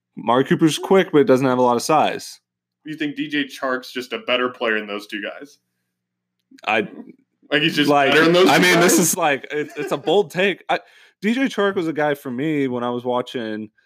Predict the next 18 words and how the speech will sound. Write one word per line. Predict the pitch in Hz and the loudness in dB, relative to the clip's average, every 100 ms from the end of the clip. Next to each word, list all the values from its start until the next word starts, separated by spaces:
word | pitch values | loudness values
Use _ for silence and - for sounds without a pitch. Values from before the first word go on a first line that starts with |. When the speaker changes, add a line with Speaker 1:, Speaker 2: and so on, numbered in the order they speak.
| _ _ _ | _ _ _
Speaker 1:
uh, | 110 104 101 | -4 -2 -2
the | 104 120 | -4 -6
incoming | 139 135 147 127 | -6 -4 -2 -2
rookie | 117 120 123 | -2 -2 -4
class | - 110 101 | -4 -4 -4
last | - 120 127 - | -2 0 0 -2
year. | 107 101 | -4 -4
D | 131 127 | -2 2
J | 139 | 2
Chark | - 117 110 110 | 2 2 2 0
is | - 104 | -4 -4
a | 101 | -4
second | - 123 131 120 | 0 0 0 0
wide, | 113 113 _ _ | -2 -4 _ _
second | - 151 165 | -2 -2 0
year | 147 131 | 2 4
wide | 120 110 | 4 2
receiver. | 104 104 90 87 | -2 -6 -8 -12